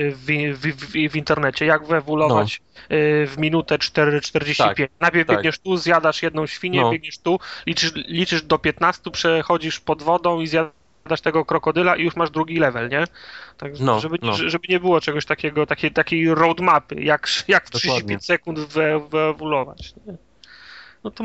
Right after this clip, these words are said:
Speaker 1: to mo-, to może psuć, no ale z dru-, ale z drugiej strony żaden z nas, podejrzewam, nie będzie grał w ten, w ten, w ten sposób. No, my tą grę kupimy, pogramy przez tydzień i pewno się rozejdzie po kościach. Nie zdążymy,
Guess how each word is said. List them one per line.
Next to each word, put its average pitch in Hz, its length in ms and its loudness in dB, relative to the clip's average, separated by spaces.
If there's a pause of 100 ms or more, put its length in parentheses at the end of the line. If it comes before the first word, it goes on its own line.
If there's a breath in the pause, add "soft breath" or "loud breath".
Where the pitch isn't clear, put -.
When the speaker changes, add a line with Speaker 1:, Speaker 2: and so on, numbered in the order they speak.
(140)
Speaker 1:
to 214 100 0
mo-, 208 460 2
to 202 120 0
może 196 240 2
psuć, - 480 0
no 160 100 0
ale 185 100 4
z 175 60 -8
dru-, 196 140 2
ale 190 180 4
z 180 60 -6
drugiej 185 340 0
strony 185 260 0
żaden 170 280 4
z 151 60 -6
nas, - 540 -2
podejrzewam, 147 540 -2
nie 143 100 -4
będzie 139 320 0
grał 131 540 0 (380)
w - 80 -20
ten, 143 320 -4 (520)
w - 100 -16
ten, 135 340 -2 (180)
w - 120 -16
ten 135 220 -6
sposób. - 480 -4
No, 139 160 -6 (460 loud breath)
my 156 120 2
tą 156 180 0
grę 147 260 0 (260)
kupimy, 160 400 -2
pogramy 143 440 0
przez - 300 -6
tydzień 147 360 0
i 143 80 -4
pewno 139 600 -4
się - 220 -4
rozejdzie 143 400 0
po 143 120 -4
kościach. 147 420 0
Nie 160 160 2
zdążymy, 170 560 4